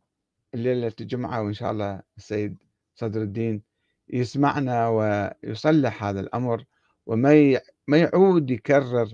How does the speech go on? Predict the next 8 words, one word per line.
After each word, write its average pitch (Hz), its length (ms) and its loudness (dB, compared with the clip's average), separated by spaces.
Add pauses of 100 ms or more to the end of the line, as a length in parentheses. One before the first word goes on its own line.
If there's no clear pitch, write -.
هذا 110 260 -4
ال-، 104 120 -4 (140)
ال-، 104 360 -8 (460)
ال-، 95 240 -16
يعني 101 480 -14
الخطاب 113 500 -2
هذا 98 220 -2
الطائفي، 120 640 -4